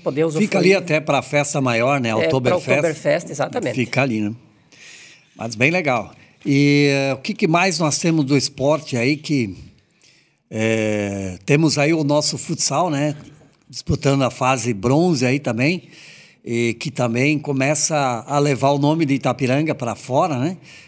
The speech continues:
Speaker 2: Tão classificado aí. E tudo começou nessa questão, a viabilidade na, nesse valor que nós comentamos há pouco ali, que é disponibilizado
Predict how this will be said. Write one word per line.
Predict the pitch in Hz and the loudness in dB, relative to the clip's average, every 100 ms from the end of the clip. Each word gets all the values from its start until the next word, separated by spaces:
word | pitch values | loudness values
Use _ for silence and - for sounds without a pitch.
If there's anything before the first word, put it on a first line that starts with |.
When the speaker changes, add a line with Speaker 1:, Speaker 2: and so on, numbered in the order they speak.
| _ - | _ 0
Speaker 2:
Tão | 156 156 | 2 4
classificado | 151 151 135 - 160 135 147 175 135 | 2 -2 -2 -2 -4 -2 0 0 -2
aí. | 160 208 - _ - - - _ | -4 -6 -20 _ -20 -20 -20 _
E | - 139 | -2 -2
tudo | 175 190 | 0 0
começou | 208 214 202 - 175 185 | 2 2 4 2 2 0
nessa | 190 180 180 - 185 180 175 143 - - | 0 0 0 0 0 0 0 -4 -8 -2
questão, | 170 - - 170 190 208 175 - | 0 0 0 0 0 -2 -6 -6
a | 143 135 | -2 2
viabilidade | 143 151 147 143 135 143 156 170 147 | 2 2 0 2 2 0 0 -2 0
na, | 139 135 131 127 123 117 | 0 0 -2 -2 -4 -2
nesse | 123 131 147 | -2 -2 -2
valor | 135 123 131 127 | -2 0 -2 -2
que | 135 | -2
nós | 135 | -2
comentamos | - 139 143 127 139 139 | -2 -2 -2 -2 -2 -2
há | 131 | -4
pouco | - 131 131 | -2 -4 -2
ali, | 123 123 | -2 -4
que | 131 | -2
é | 139 | -2
disponibilizado | 131 170 196 180 151 147 123 123 135 160 | -2 -2 0 2 2 2 2 2 2 -2